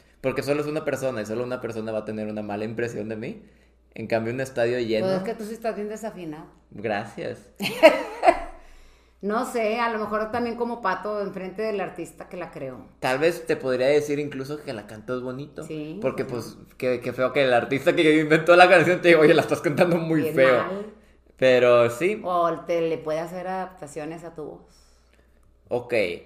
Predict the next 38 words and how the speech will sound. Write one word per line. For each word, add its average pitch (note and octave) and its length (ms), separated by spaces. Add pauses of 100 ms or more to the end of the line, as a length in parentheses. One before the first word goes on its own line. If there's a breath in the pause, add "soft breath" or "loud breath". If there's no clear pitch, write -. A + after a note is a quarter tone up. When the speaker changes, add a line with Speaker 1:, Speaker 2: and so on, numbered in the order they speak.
(360)
Speaker 1:
Esta B3+ 340 (200)
no D3 400
es E3+ 260 (120)
tanto E3 840
para C3+ 360
ti, A3 320 (560)
porque C#3 400
esta C3+ 160
es E3+ 80
como E3+ 140
más C3 160
para C#3+ 220
jóvenes. B2 840 (460)
No C3+ 160
diciendo C#3+ 400
que D3+ 80
no G2 160
seas E2+ 220
joven, D#3+ 300 (280 loud breath)
sino A#2+ 160
diciendo A#2+ 400
que D3 100
tú C3 580 (140)
probablemente B2 640
no B2 140
haces B2 180
cosas A#2+ 240
malas A2+ 300
en A2+ 80
internet. G2 480 (580 soft breath)
Pero F#3 160
los F#3+ 160
jóvenes F#3+ 420
hacemos C3+ 360
cosas F#2 220
malas E2+ 300
en G2 60
internet. A#2 420